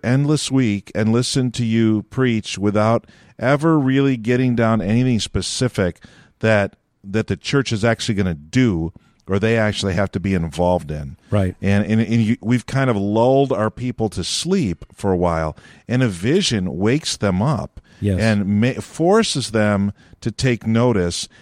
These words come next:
Speaker 1: and then forces them to decide, "Am I behind this vision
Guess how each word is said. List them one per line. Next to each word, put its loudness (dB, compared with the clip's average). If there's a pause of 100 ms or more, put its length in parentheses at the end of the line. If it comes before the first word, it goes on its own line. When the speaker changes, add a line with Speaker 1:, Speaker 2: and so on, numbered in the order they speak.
(120)
Speaker 1:
and 0
then 2
forces 0
them 2
to -2
decide, 0
"Am 0
I 2
behind 0
this 0
vision 0